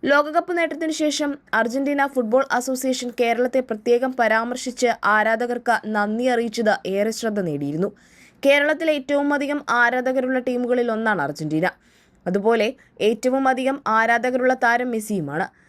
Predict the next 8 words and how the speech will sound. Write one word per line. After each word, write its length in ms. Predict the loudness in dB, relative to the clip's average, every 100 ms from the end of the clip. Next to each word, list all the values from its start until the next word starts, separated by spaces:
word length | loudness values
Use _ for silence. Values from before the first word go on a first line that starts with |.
| _ _ -2
അതിനാൽ 400 | 0 2 2 2 -2 _ _ 0 2
ദൈവത്തിന്റെ 460 | 2 2 0 -2 -2
സ്വന്തം 300 | 0 0 0
നാട്ടിലേക്കുള്ള 520 | -2 0 -2 2 2 4
വരവിനെ 380 | 4 2 0 -2 -2 0
ആരാധകർ 440 | 2 2 2 -2 -4
പ്രതീക്ഷയോടെയാണ് 720 | -4 -6 -4 0 2 2 -2 -6
കാണുന്നത്. 360 | -10 -4 -2